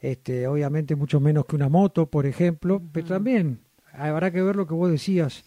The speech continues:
Speaker 1: porque también se habla del, del auto eléctrico,
Speaker 2: Ujú.
Speaker 1: pero todos esos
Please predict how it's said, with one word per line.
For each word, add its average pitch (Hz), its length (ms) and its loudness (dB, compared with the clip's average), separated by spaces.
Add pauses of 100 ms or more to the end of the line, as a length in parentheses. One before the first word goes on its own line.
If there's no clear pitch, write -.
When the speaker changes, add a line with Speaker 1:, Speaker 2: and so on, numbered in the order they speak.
(120)
Speaker 1:
porque 165 220 -4
también 196 240 4
se 196 100 4
habla 214 180 6
del, 165 300 2
del 156 220 0
auto 165 480 4 (100)
eléctrico, 151 600 -6
Speaker 2:
Ujú. - 100 -8
Speaker 1:
pero 147 220 -4
todos 240 420 -2
esos 156 500 -2